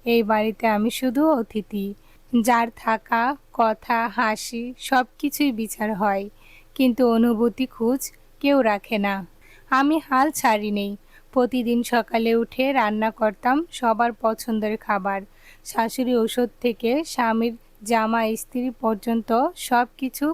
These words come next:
করতাম নীরবে, কিন্তু বিনিময়ে পেলাম মেয়ে হিসাবে শিখিনি কিছু। আমার ছেলে তো আরও ভালো পাত্রী পেতে পারত। কান্না আসতো,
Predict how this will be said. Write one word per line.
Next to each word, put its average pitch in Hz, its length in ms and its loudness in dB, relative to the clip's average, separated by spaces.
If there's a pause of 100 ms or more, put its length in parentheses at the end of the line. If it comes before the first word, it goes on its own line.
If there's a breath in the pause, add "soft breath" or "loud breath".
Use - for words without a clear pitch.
করতাম 226 500 0
নীরবে, 202 580 -2 (440 loud breath)
কিন্তু 294 300 2
বিনিময়ে 240 600 4
পেলাম 226 540 0 (400 soft breath)
মেয়ে 240 260 2
হিসাবে 233 520 0
শিখিনি 220 680 -2
কিছু। 202 520 -6 (280 soft breath)
আমার 240 360 2
ছেলে 247 380 0
তো 247 180 0
আরও 247 500 2 (300)
ভালো 226 300 0
পাত্রী 247 500 -2
পেতে 247 340 -2
পারত। 202 560 -4 (460 soft breath)
কান্না 294 420 2
আসতো, 220 520 -2